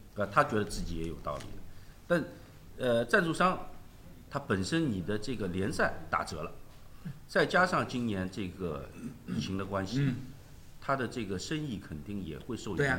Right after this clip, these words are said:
Speaker 2: 对啊，对啊。
Speaker 1: 对吧？所以，那你从这个角度出发呢，你两，两方面呢，都有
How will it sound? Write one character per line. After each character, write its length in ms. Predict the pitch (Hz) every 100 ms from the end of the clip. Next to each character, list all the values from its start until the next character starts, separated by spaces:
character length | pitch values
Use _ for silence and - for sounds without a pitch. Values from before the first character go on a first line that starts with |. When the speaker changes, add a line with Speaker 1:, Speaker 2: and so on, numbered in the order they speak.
| 85 -
Speaker 2:
对 100 | 160
啊， 60 | -
对 120 | 143
啊。 60 | 127
Speaker 1:
对 20 |
吧？ 120 | 73 -
所 160 | - 135
以， 200 | 156 - - -
那 180 | - 131 - - -
你 140 | 127
从 220 | 127 208
这 100 | 254
个 120 | 359 220
角 180 | 135
度 160 | 202 135
出 140 | 135
发 160 | 151 156
呢， 260 | 147 101 71 - - - -
你 120 | 147 156
两， 280 | 120 98 95 - -
两 180 | 110 95
方 220 | 165 196
面 240 | 202 156
呢， 240 | 113 87 73 - - - - - - -
都 120 | 226
有 300 | 143 95